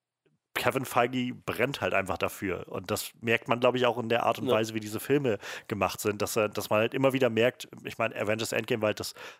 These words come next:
Speaker 1: finde ich, das beste Beispiel für so einen Film, wo man gemerkt hat,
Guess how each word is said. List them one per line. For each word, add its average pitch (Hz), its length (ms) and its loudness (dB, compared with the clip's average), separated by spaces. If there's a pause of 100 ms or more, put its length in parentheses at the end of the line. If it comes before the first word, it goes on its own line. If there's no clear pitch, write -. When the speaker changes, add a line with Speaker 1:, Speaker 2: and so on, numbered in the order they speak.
Speaker 1:
finde 113 100 -2
ich, 101 60 -2
das - 120 -2
beste 123 300 2
Beispiel 117 340 4
für 110 160 -4
so 101 80 -6
einen 101 80 -10
Film, 110 320 0
wo 110 80 -2
man 107 180 -2
gemerkt 107 340 -2
hat, 110 200 -2